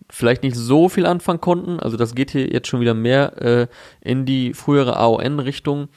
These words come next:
ohne dass es jetzt eingestaubt wirkt oder so. Also macht echt Bock. Schönes Video dazu auch wieder von Michael Jackson, der ja auch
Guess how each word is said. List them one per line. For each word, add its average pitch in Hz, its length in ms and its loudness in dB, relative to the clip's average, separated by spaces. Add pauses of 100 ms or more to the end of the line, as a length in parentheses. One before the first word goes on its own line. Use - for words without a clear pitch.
(240)
ohne 123 240 4
dass 120 180 0
es 120 100 -14
jetzt - 220 -4
eingestaubt 127 560 -2
wirkt 120 160 -2
oder 117 180 0
so. 113 200 -2
Also 107 320 -4
macht - 320 -6
echt - 240 -6
Bock. 131 240 2 (240)
Schönes 131 360 2
Video 135 220 4
dazu 123 300 2
auch 117 120 -2
wieder 113 160 0
von 120 460 -2
Michael 110 300 -2
Jackson, 113 340 -2
der 107 120 0
ja 107 80 2
auch - 260 -4